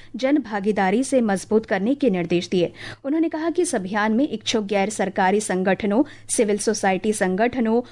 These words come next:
और निवासी कल्याण संघ को जोड़ा जाए ताकि स्थानीय स्तर पर बच्चों तक पहुंच बढ़ाई जा सके। मुख्यमंत्री रेखा गुप्ता ने आयोग को राष्ट्रीय पोषण माह के दौरान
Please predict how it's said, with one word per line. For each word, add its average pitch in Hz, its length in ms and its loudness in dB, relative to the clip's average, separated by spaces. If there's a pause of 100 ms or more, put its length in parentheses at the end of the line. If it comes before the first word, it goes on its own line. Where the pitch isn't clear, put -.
(160)
और 233 180 2
निवासी 240 500 0
कल्याण 208 500 0
संघ 226 320 0
को 220 200 0
जोड़ा 175 320 2
जाए 180 240 0
ताकि 208 440 0
स्थानीय 185 420 0
स्तर 233 240 0
पर 220 240 0 (300)
बच्चों 247 360 2
तक 220 200 0
पहुंच 226 440 0
बढ़ाई 208 420 2
जा 170 140 0
सके। 160 340 0 (400)
मुख्यमंत्री 330 500 2
रेखा 226 280 0
गुप्ता 208 340 0
ने 277 180 0
आयोग 196 420 0
को 233 140 2
राष्ट्रीय 220 480 2
पोषण 208 460 0
माह 190 340 2
के 196 160 -2
दौरान 196 300 2